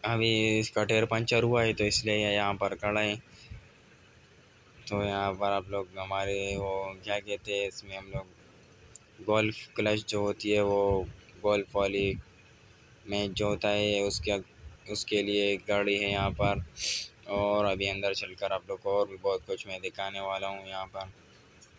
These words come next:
बहुत खूबसूरत सा घर है, आप लोग को बाहर से अंदाज़ा हो रहा होगा कि इसका जो बाहर का loan वगैरह जो है, बहुत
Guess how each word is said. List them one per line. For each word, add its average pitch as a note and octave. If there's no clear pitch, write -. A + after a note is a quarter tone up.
बहुत A2
खूबसूरत G2+
सा G2+
घर G#2+
है, G#2+
आप G#2
लोग G#2
को G#2+
बाहर G#2
से A2
अंदाज़ा G#2
हो A2+
रहा A#2+
होगा A2+
कि G2
इसका G#2+
जो G2
बाहर G2+
का G2+
loan G#2
वगैरह G2+
जो G2+
है, G#2
बहुत G#2